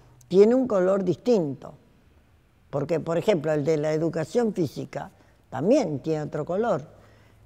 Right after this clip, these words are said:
Este, bueno, y esta Identidades surgió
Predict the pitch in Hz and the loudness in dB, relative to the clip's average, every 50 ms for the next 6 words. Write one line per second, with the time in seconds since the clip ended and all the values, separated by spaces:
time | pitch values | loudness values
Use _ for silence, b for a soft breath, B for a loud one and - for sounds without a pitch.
0 | - _ _ 151 151 147 143 - - 160 170 311 311 269 277 269 240 226 233 233 | -20 _ _ -4 -4 -4 -6 -6 -6 -6 -6 -4 -4 -4 -2 0 2 2 4 4
1 | 254 302 294 - 302 285 269 247 254 262 262 254 226 269 285 285 294 285 269 226 | 4 2 4 4 2 2 4 4 4 2 2 0 0 0 0 2 2 0 0 2
2 | 214 254 277 294 - - b b b b b b b b b _ _ - 160 - | 2 2 2 2 -4 -16 b b b b b b b b b _ _ -10 -8 -2
3 | - 254 247 247 214 - - 269 262 240 226 233 247 240 | 0 2 2 2 0 0 4 6 6 6 6 4 -2 -6